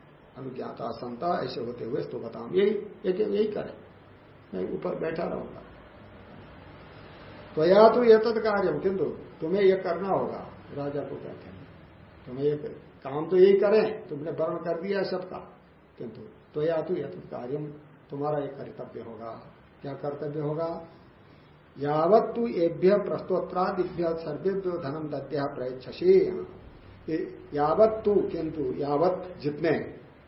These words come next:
एभ्य प्रस्तोत्रादि में जो प्रस्तोता, उद्गाता, प्रतिहर्ता है, तीन है, इन तीनों को मिलाकर के जितने धन दोगे, सर्वेभ्यो धनम दद्या, दद्यौगे, प्रयच्छसि, दोगे, देते हो,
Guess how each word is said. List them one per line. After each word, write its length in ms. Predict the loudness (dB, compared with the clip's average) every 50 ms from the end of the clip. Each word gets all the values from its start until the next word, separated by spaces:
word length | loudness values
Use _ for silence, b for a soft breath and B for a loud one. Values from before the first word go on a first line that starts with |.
| 0 2
एभ्य 300 | 2 2 4 4 4 2
प्रस्तोत्रादि 840 | 2 2 -2 -4 -4 -4 -2 -4 -4 -2 -2 0 0 0 0 0 -2
में 80 | -2
जो 120 | -2 -2 -4
प्रस्तोता, 640 | -4 -4 -6 -6 -4 -4 -4 -4 -4 -4 -4 -4
उद्गाता, 580 | -4 -4 -6 -6 -4 -4 -4 -4 -4 -2 -2 -2
प्रतिहर्ता 680 | -2 -4 -6 -8 -6 -4 -4 -4 -4 -4 -4 -4 -4 -4
है, 160 | -6 -8 -8
तीन 220 | -6 -6 -6 -6
है, 240 | -6 -8 -10 -12 -14 -18 b b b b b b b -10 -8
इन 100 | -6 -6
तीनों 380 | -4 -2 -2 0 0 0 0 0
को 140 | 0 -2
मिलाकर 420 | -2 -2 0 0 0 0 0 -2 -2 -2
के 120 | -4 -4
जितने 300 | -4 -6 -8 -8 -10 -10
धन 180 | -8 -8 -8 -6
दोगे, 580 | -6 -6 -6 -6 -4 -2 0 0 0 -2 -4 -8
सर्वेभ्यो 560 | -10 -10 -8 -6 -4 -4 -6 -2 0 0 0
धनम 280 | 0 -2 -4 -6 -6
दद्या, 440 | -6 -6 -8 -8 -10 -10 -10 -10 -10 -10 -12 -12 -16 -18 -20 -20 -20 -20 -20 -20 -20 -20 -14 -12
दद्यौगे, 680 | -12 -12 -12 -10 -10 -8 -8 -6 -4 -4 -2 -2 -2
प्रयच्छसि, 840 | -4 -6 -10 -4 0 2 2 2 2 -2 -6 -8 2 6 8 8 8 6 2 -6 -8 -10 -12 -16 -18 -18 -20 -20 -18 -14 -10
दोगे, 380 | -10 -8 -6 -2 -2 0 0 -2 -4 -8 -12 -18 -20 -20 -20 -20 -20 -14 -10
देते 260 | -8 -8 -6 -6 -8
हो, 260 | -6 -4 -2 -2 -4